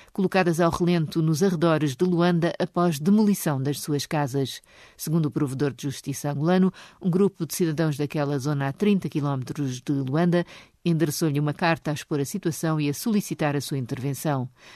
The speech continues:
De visita ao local, defendeu que primeiro devem ser preservados os direitos da população, criando condições para o seu alojamento antes de concretizada a demolição.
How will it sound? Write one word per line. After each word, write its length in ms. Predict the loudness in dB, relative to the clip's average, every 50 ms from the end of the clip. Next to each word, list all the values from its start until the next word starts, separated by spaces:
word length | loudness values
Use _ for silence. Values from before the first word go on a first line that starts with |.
| -20 _ -14
De 60 | -10
visita 280 | -6 -4 -4 -2 -2 0
ao 60 | -2
local, 380 | -2 -2 -2 0 0 0 0 0
defendeu 420 | -2 -2 0 2 4 4 2 2
que 140 | 2 0 -2
primeiro 420 | 0 0 2 4 4 4 4 2
devem 260 | 0 0 0 0 0 -2
ser 200 | -4 -4 -6 -6
preservados 760 | -6 -4 -2 -2 0 0 0 0 0 0 0 0 -2 -4
os 140 | -6 -4 -2
direitos 480 | 0 2 2 2 0 0 -2 -4 -2 -2
da 160 | -2 -2 -2
população, 640 | 0 -2 -2 -2 -2 -4 -4 -2 0 0 0 2 0 -2 -4 -10 -20 -12 _
criando 420 | 0 2 4 4 4 4 2 0 -2
condições 580 | -2 -2 -2 -2 -2 -4 -4 -4 -4 -4 -6
para 240 | -6 -6 -4 -4 -4
o 60 | -4
seu 320 | -4 -4 -4 -2 -4 -2 -2
alojamento 800 | -2 -2 0 0 0 -2 -2 0 0 0 0 0 0 -2 -4 -4 -6 -14 -20 _ _ 2
antes 460 | 2 4 4 2 0 0 -2 -2 -2
de 120 | -2 -2 -2
concretizada 800 | -2 0 -2 0 -2 -4 -6 -4 -4 -2 0 0 -2 -2 -2 -2
a 40 | -2
demolição. 680 | -2 -2 -4 -2 -2 -2 -2 -2 -2 -2 -2 -2 -4 -8